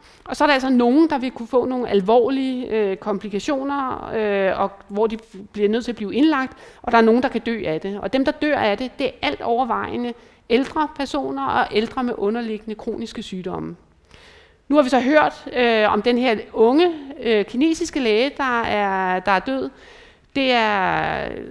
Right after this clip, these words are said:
det, det, det er selvfølgelig, det bliver man forskrækket over, men altså, det, det er en undtagelse. De er altså, nu ved vi ikke, om han havde nogle andre sygdomme.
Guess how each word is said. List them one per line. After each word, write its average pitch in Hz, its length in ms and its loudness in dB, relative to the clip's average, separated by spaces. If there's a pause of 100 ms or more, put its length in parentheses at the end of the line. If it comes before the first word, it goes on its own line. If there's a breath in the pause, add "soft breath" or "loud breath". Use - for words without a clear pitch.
(260)
det, 262 300 -4
det, 269 320 -4
det 277 60 -2
er 269 40 -2
selvfølgelig, 262 440 -2
det 254 100 -6
bliver 262 140 -2
man 214 160 0
forskrækket 254 580 -2
over, 226 280 -2
men 226 220 2
altså, 196 180 -4
det, 247 320 -6
det 262 60 0
er 247 40 0
en 247 120 0
undtagelse. 262 680 0
De 247 200 -4
er 262 240 0
altså, 226 540 -4 (140)
nu 233 100 -2
ved 277 160 0
vi 277 80 0
ikke, 262 120 -2
om 233 80 0
han 214 80 2
havde 240 140 2
nogle 226 220 0 (140)
andre 220 220 0
sygdomme. 233 580 -4